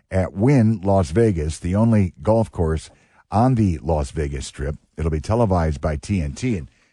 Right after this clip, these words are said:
you know, one of the reasons these are so darn fun to watch is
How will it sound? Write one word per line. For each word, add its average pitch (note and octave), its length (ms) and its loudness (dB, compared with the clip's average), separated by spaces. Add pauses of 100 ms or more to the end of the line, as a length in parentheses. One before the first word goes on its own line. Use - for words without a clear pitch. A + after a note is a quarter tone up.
(200)
you G#2+ 100 -10
know, G2 100 -4
one A#2 140 0
of C3+ 40 0
the G#2+ 80 0
reasons G#2 360 0
these F#2+ 140 -2
are E2+ 240 0 (420)
so C3 220 -2
darn G2+ 280 -2
fun A2 220 -6
to F2 60 -6
watch F#2+ 440 -6
is C#2+ 240 -16